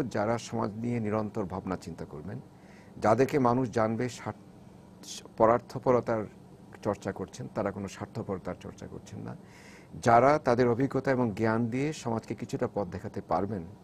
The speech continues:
সেই ধরনের একটা অংশ সমাজের, যারা স-,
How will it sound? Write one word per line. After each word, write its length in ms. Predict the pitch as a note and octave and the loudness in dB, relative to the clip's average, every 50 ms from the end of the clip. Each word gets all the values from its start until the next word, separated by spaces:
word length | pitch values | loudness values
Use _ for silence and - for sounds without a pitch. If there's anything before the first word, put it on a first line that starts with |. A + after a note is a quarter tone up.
| - - - - - - - | -20 -20 -20 -20 -20 -20 -18
সেই 240 | - - - D3 E3 | -10 -2 2 2 4
ধরনের 440 | C#3+ D3 D#3 D#3 D#3 D#3 D#3 D#3+ E3+ | 4 4 4 4 4 4 2 0 0
একটা 340 | F3 - - - - A#2+ - - | -2 -4 -8 -6 -4 -6 -4 -4
অংশ 320 | - G2 G2+ F#2+ - - | -6 -6 -6 -6 -8 -8
সমাজের, 540 | A2 - - - F2 D#2+ D2+ C#2+ B1+ A1 A1+ A#1 - - - - - - - - - G#2+ | -10 -10 -10 -10 -10 -10 -10 -10 -12 -14 -14 -14 -16 -20 -20 -20 -20 -20 -20 -18 -6 0
যারা 320 | G#2+ A#2 A#2 A#2+ C3 C#3 | 4 6 6 6 6 4
স-, 200 | C3+ - - - | 0 -4 -10 -12